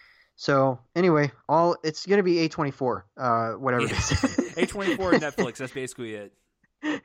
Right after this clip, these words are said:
Speaker 1: Yep,
Speaker 2: Because if you
Speaker 1: exactly.
Speaker 2: think about it, if Waves and Uncut Gems dominate, that's also A twenty-four. So it's like
Speaker 1: A twenty-four, <laughs> exactly. It's insane. Uh, 'cause only one of those comes from a studio that released it primarily in, like,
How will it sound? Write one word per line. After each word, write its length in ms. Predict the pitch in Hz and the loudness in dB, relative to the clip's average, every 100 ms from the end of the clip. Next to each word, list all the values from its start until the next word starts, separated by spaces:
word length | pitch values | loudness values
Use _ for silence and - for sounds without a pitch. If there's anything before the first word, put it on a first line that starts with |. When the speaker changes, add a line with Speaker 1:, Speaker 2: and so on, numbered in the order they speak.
| - | -12
Speaker 1:
Yep, 200 | - 139 | -4 -4
Speaker 2:
Because 200 | 151 202 | -2 -6
if 120 | 190 127 | -4 -4
you 60 | |
Speaker 1:
exactly. 100 | 185 | -6
Speaker 2:
think 100 | 254 | -8
about 260 | 247 196 151 | -4 -4 -4
it, 80 | - _ - | -8 _ -10
if 180 | 165 | -10
Waves 480 | 135 147 185 226 214 | -8 -6 -4 -6 -8
and 140 | 185 156 | -10 -8
Uncut 380 | 180 196 185 | -10 -6 -8
Gems 300 | 135 156 233 151 | -6 -8 -8 -6
dominate, 540 | 131 131 139 180 - | -8 -6 -8 -8 -8
that's 160 | 135 143 | -8 -4
also 240 | 240 - | -4 -4
A 100 | 185 | -6
twenty-four. 460 | 131 147 123 113 120 | -6 -8 -12 -10 -8
So 40 | |
it's 120 | 139 147 | -6 -2
like 140 | 160 156 | -2 0
Speaker 1:
A 40 | |
twenty-four, 320 | - 190 165 - | 0 2 0 -2
<laughs> 40 | |
exactly. 560 | 156 - - 143 - 117 - 226 208 170 - | -10 -10 -10 -8 -12 -14 -14 -12 -12 -14 -6
It's 220 | 160 151 147 | 0 0 -2
insane. 480 | 123 110 85 78 _ | -6 -8 -10 -14 _
Uh, 260 | 139 120 110 | -2 0 0
'cause 180 | - 151 | 0 2
only 180 | 165 156 | 4 4
one 220 | 139 151 | 4 2
of 60 | 143 | 2
those 200 | 127 113 | 0 -4
comes 240 | 135 120 | -6 -6
from 200 | - 120 | -8 -10
a 40 | |
studio 380 | 110 - 123 123 | -8 -4 -2 0
that 140 | 120 120 | 0 -2
released 380 | 127 131 127 135 | -2 -2 0 0
it 100 | 127 | 0
primarily 500 | 131 127 123 127 123 | 0 0 0 0 -2
in, 140 | 113 110 | -4 -4
like, 240 | 135 120 | -6 -6